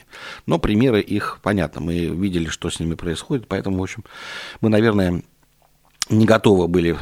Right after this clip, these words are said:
э, к этому. Но ведь, знаете, э, доказательств, э, в-, нравственного закона среди нас, э, внутри нас, в общем, в принципе, наверное,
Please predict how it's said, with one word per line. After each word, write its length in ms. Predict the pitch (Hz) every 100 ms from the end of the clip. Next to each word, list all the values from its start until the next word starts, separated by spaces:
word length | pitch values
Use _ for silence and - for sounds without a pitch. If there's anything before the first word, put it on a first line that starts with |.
| -
э, 280 | 85 85 82
к 80 | -
этому. 260 | 80 - -
Но 100 | 117
ведь, 240 | 117 76
знаете, 440 | 92 151 180 120 117 - - - -
э, 340 | 92 95 95
доказательств, 960 | 95 104 117 123 190 214 160 - - -
э, 360 | 85 90 90 82
в-, 1800 | - - - - - - - - - - - - - - - - 80 85
нравственного 440 | 90 - 92 87
закона 360 | 104 - 82 82
среди 340 | 85 87 87
нас, 400 | 82 80 - - -
э, 340 | - - 90 - - - - - - -
внутри 500 | 85 95 95 92 85
нас, 500 | 82 - - - -
в 160 | -
общем, 240 | - - 131
в 80 | -
принципе, 420 | 104 127 - 143
наверное, 640 | 107 90 98 101 101